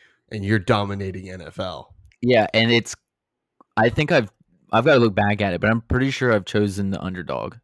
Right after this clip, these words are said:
Speaker 2: for most of my, my wins.
Speaker 1: In
Speaker 2: Uh,
Speaker 1: N F L, I've hit three of the four weeks with dogs.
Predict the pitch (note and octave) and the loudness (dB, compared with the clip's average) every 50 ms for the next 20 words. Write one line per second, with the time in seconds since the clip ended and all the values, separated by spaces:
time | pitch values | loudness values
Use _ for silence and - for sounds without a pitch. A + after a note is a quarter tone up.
0 | _ _ _ _ _ - G#2 G2+ G2+ F#2+ - - G2 F2+ D#2 D#2 C#2+ C#2+ F#2 G2+ | _ _ _ _ _ -4 0 0 0 0 -2 -4 -6 -6 -4 -4 -4 -6 -8 -10
1 | _ _ _ _ - F#2 E2 C#2+ A1+ B1+ B1+ - - - _ _ _ _ _ _ | _ _ _ _ -6 -6 -6 -6 -6 -8 -10 -12 -16 -20 _ _ _ _ _ _
2 | _ _ _ _ _ _ _ _ _ _ _ _ _ _ _ - C3 C3+ B2 B2+ | _ _ _ _ _ _ _ _ _ _ _ _ _ _ _ -6 -4 -4 -2 0
3 | C#3+ D#3 D3 - D3 D3 C#3 A#2+ A2+ A2 A2+ B2+ A#2+ - - - A#2+ A#2 G#2+ G#2 | 0 -2 0 0 0 0 0 -2 -2 -4 -4 -6 -8 -6 -4 -2 0 0 0 -2
4 | G#2 - - A2 G2 F#2 F#2+ G2+ F#2+ - - - G#2+ G2+ - G#2 F2+ F#2 F#2 F2 | -4 -4 -4 -4 -4 -4 -6 -10 -12 -14 -12 -12 -12 -10 -8 -8 -8 -8 -8 -10
5 | E2 - - - | -12 -16 -20 -20